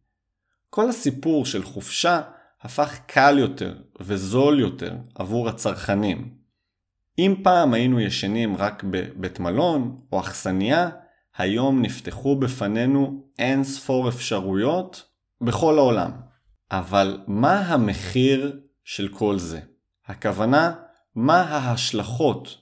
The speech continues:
להם גרמה חברת Airbnb בכל העולם?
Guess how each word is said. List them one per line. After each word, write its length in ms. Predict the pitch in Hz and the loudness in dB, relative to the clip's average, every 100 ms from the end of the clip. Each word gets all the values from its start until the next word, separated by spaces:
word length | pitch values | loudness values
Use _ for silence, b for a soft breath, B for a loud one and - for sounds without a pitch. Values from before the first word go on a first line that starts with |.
| _ | _
להם 400 | 101 104 120 110 | -2 0 0 0
גרמה 400 | 98 90 98 107 | -2 -2 -2 -4
חברת 600 | - 90 92 107 107 - - | -6 -10 -4 -4 -6 -18 -4
Airbnb 600 | 110 107 95 90 87 85 135 185 185 B B B - | -2 -2 -4 -4 -4 -2 0 0 -6 B B B -6
בכל 400 | 120 123 156 147 | -6 2 4 4
העולם? 320 | 127 107 82 | 4 2 -2